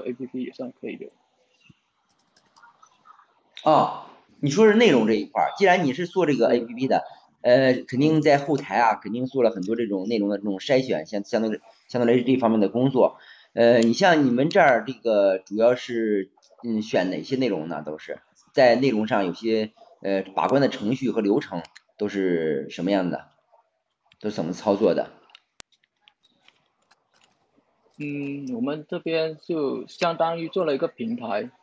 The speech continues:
Speaker 1: 然后
Speaker 2: 对。
Speaker 1: 一些，对，然后一些，一些达人啊，一些他们就会在这个平台上去发一些文章、一些视频之类的。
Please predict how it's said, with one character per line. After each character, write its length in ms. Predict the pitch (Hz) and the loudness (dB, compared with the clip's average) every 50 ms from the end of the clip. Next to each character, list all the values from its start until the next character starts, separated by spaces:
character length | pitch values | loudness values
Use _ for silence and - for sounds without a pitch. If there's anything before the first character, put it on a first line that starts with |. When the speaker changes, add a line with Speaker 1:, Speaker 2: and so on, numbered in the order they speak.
| _ _ _ _ _ _ _ | _ _ _ _ _ _ _
Speaker 1:
然 160 | - 123 123 131 | -4 -4 -4 0
后 360 | 143 147 143 139 135 127 120 | 0 2 2 2 2 2 4
Speaker 2:
对。 180 | 127 117 110 - - | 4 4 4 2 0
Speaker 1:
一 80 | 160 156 | -4 -6
些， 560 | - - 139 143 143 143 139 139 139 - - _ _ _ _ _ _ _ _ - | -4 -2 0 2 4 2 2 2 -2 -6 -8 _ _ _ _ _ _ _ _ -6
对， 220 | 160 147 127 117 - | -4 -2 -2 -4 -4
然 140 | 147 131 135 | -6 -6 -4
后 60 | 147 160 | -2 -4
一 80 | 160 | -4
些， 420 | 156 - 156 151 151 151 151 151 - _ _ _ _ _ _ _ _ _ _ - - _ _ - | -4 -4 -2 0 2 2 0 0 -4 _ _ _ _ _ _ _ _ _ _ -20 -20 _ _ -18
一 40 | 151 | -10
些 240 | - 156 147 147 147 - | -4 -2 0 0 -2 -2
达 200 | _ 127 123 143 | _ -2 0 0
人 200 | 160 131 120 123 | 0 0 -2 -4
啊， 160 | 131 131 131 139 | -4 -6 -6 -8
一 40 | 147 | -10
些 380 | 143 - 139 131 135 135 139 - _ | -10 -8 -6 -6 -6 -6 -8 -10 _
他 80 | - 151 | -10 -8
们 160 | 143 139 135 | -8 -8 -6
就 120 | - 160 | -8 -8
会 220 | 151 175 160 135 131 | -4 -2 -2 -2 -2
在 220 | - - 156 139 | -2 -2 -2 -2
这 80 | 139 - | -2 -6
个 80 | 139 147 | -8 -10
平 180 | 127 - 120 120 | -10 -8 -8 -6
台 160 | 123 117 113 | -6 -8 -6
上 240 | - 147 135 131 123 | -4 -4 -4 -4 -6
去 180 | 123 - 139 123 - | -8 -8 -10 -8 -6
发 180 | - 135 135 131 | -4 -4 -4 -4
一 40 | 135 | -4
些 160 | - 139 131 123 | -4 -6 -6 -6
文 220 | 123 - - 123 | -6 -6 -8 -8
章、 320 | - 131 127 127 127 123 _ _ _ _ _ _ _ | -6 -6 -6 -6 -8 -12 _ _ _ _ _ _ _
一 60 | - | -8
些 260 | - 143 135 135 131 | -4 -2 0 0 -2
视 160 | 131 - 180 | -2 -4 -6
频 260 | 151 - - 113 113 113 | -6 -4 -6 -8 -8 -8
之 60 | 113 | -6
类 160 | 127 135 127 | -4 -4 -4
的。 140 | 123 - - | -4 -6 -8